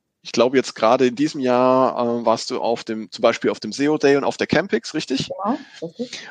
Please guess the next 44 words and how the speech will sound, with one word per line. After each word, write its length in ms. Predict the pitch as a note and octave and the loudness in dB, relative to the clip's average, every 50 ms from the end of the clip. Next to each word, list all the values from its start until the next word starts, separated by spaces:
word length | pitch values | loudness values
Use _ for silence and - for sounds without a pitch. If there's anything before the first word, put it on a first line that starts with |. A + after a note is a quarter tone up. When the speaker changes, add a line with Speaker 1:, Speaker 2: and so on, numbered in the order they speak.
| - | -4
Speaker 1:
Und, 400 | - - B2+ C3 B2+ B2+ B2 - | 2 4 6 6 4 2 -2 0
äh, 220 | A2+ A#2+ A2+ A2 G#2+ | 4 4 4 4 4
wahrscheinlich 400 | A#2 G#2+ - A#2 B2 C3 - - | 2 0 0 0 -2 -2 -2 -2
auch 100 | A2 G#2+ | -4 -4
im 80 | A2 | 0
nächsten 320 | A2 B2 - - - - D#3 | -2 -2 -2 -2 -8 -4 0
Jahr 220 | C3 C3 B2+ B2+ | 2 4 4 4
bist 180 | C3 B2 - - | 2 -2 -6 -6
du 80 | C#3+ | -2
wieder 360 | B2 C3 B2+ C3 B2+ B2+ B2 - | -2 2 4 4 4 4 4 4
bei 100 | B2+ A#2+ | 4 4
der 100 | A#2+ G2 | 4 2
ein 160 | A#2+ B2+ C3+ | 2 0 2
oder 160 | C3+ A#2+ A2 | 2 2 0
anderen 220 | C3+ C#3+ D3+ D3 | 2 0 -2 -2
Veranstaltung 760 | - - - - D3 D3 - - D3 C3+ D3 D3 - E3 D#3+ | -2 -2 -2 -2 -2 -4 -2 2 4 4 4 2 0 -4 -2
und 300 | C3 B2 B2 A2+ - - - A2+ | -2 -2 -4 -4 -8 -10 -10 -8
vielleicht 420 | - - A#2+ B2 B2+ - - - _ - - A#2+ G#2+ | 0 2 2 2 2 0 -8 -16 _ -16 -16 -14 -8
treffen 280 | - - - - - - | -4 -4 -4 -4 -2 -2
wir 80 | D3+ C3+ | -2 -2
uns 100 | C#3 - | 0 -2
dann 120 | C3+ A#2+ | -4 -4
auch 200 | - - - _ | -4 -6 -6 _
persönlich. 560 | - - A#2+ A2+ G#2 B2 C3+ E3+ F#3+ F3 - | -2 0 0 2 2 2 2 2 2 2 2
Also 160 | C3+ A#2+ - | 2 0 -2
ich 140 | A2 D3+ - | -4 -6 -2
persönlich 480 | - D3 C3 C#3 C3+ C#3 C#3 C3 - - | -2 -2 0 0 0 0 0 -2 0 2
werde 340 | B2 A#2+ B2 B2 B2 A#2+ - _ | 2 4 4 4 2 2 -2 _
zumindest 360 | - - C3 C#3 D3+ D#3 - | -10 -4 -4 -4 -4 -2 0
mal 140 | C#3+ C3 F2+ - - _ | 0 0 0 0 -4 _
auf 160 | - A2+ - | -6 -6 -6
der, 840 | - - A#2 G#2+ G#2 G2+ G2+ G2 G2 G2+ G2+ G2+ G2+ G2+ G2+ - - - - | -2 2 2 4 4 4 4 4 4 4 4 4 2 2 0 -2 -4 -8 -4
äh, 40 | - | -2
Speaker 2:
Wir 640 | A2 G#2 G2 G2 G2 F#2+ F#2+ G2 G2 F#2+ G2 G#2 - _ _ _ - | 0 0 2 0 0 -2 -2 -4 -4 -6 -8 -10 -12 _ _ _ -8
hätten 0 | |
Speaker 1:
S 100 | A#2 F#3+ | -4 -2
M 140 | F3+ G3 | -2 0
X 140 | E3 A3+ C4+ A#3+ | 2 2 2 2
Speaker 2:
uns, 0 | |
Speaker 1:
in 80 | A#3+ | 2
München 200 | B2+ F3+ G#3 G#3 | 2 4 4 4
Speaker 2:
glaub 40 | A3 | 4
ich, 100 | A#3+ A#3 | 4 2
Speaker 1:
sein. 300 | F#3 F3+ G3 A3 B3+ | 0 -2 -2 -4 -4